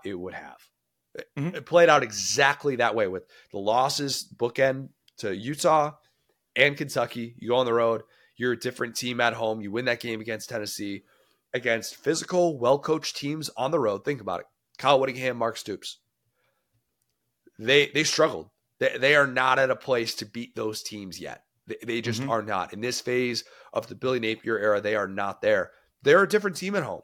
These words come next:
Speaker 1: They, they just are. They're much better defensively.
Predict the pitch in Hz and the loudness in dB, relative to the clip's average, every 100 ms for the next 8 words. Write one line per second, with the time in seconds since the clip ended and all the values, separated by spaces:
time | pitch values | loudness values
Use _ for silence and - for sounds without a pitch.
0 | _ _ - - 127 147 175 160 156 90 | _ _ -14 -8 -2 0 0 2 2 0
1 | - _ 135 127 143 147 120 127 147 143 | -6 _ -2 0 0 -2 0 0 2 0
2 | - 123 135 139 147 143 | -2 -2 -4 -2 0 -2